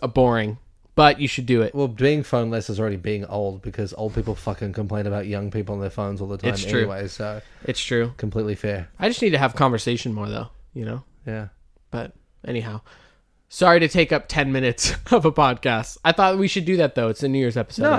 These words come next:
Speaker 1: right?
Speaker 2: yeah, I mean, that's why it's Without Definite Aim, 'cause
Speaker 1: Exactly.
Speaker 2: there's no aim.
Speaker 1: We just, we just throw, throw, throw the podcast wherever we wanna throw it. Um, you have the po-, random to-, topic generator today.
Speaker 2: I do.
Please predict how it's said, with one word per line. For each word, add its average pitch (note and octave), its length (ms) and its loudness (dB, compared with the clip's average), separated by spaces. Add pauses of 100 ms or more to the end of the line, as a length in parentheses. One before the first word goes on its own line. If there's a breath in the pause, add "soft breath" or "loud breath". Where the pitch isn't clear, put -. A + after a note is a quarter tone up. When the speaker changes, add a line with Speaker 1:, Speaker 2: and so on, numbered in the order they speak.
Speaker 1:
right? C3+ 100 0
Speaker 2:
yeah, B2+ 220 0
I G#2+ 40 -2
mean, A2+ 300 -4 (460)
that's A#2+ 220 -4
why A#2 300 -2 (160)
it's G#2+ 180 -8
Without G#2+ 260 -6
Definite G2+ 320 -6
Aim, G2+ 220 -6
'cause G2+ 200 -8
Speaker 1:
Exactly. A#2 640 -2
Speaker 2:
there's G2+ 180 -6
no G2+ 240 -2
aim. G2 240 -4 (120)
Speaker 1:
We C3 120 0
just, B2 280 -2 (140)
we C3+ 120 0
just A#2+ 300 -4 (160)
throw, C3+ 400 2
throw, C3+ 440 2
throw - 380 -2
the C3+ 100 0
podcast C3+ 500 0
wherever B2+ 280 2
we B2+ 100 2
wanna B2 260 2
throw B2 280 0
it. - 120 -8 (440 soft breath)
Um, C#3+ 320 2
you D#3 180 2
have G#3+ 160 4
the E3 80 -2
po-, D#3+ 220 0
random D3+ 240 2
to-, D#3+ 300 0 (120)
topic D#3 240 0
generator G#2+ 420 -8
today. - 340 -10 (140)
Speaker 2:
I A2 120 -2
do. G#2+ 380 2